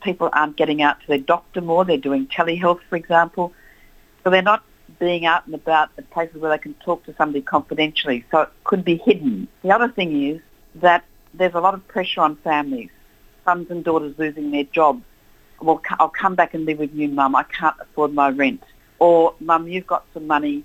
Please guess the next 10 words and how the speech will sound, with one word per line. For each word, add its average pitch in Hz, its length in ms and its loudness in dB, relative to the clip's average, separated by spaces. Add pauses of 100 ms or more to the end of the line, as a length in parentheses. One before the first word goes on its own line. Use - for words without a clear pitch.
(500)
You 175 120 -4
can 160 180 -2
help 160 240 0
me 147 60 2
through 151 340 2
this 143 140 -4 (360)
difficult 143 360 -4 (120)
time." 143 340 2 (580)
The - 80 -4 (100)
other 262 140 -2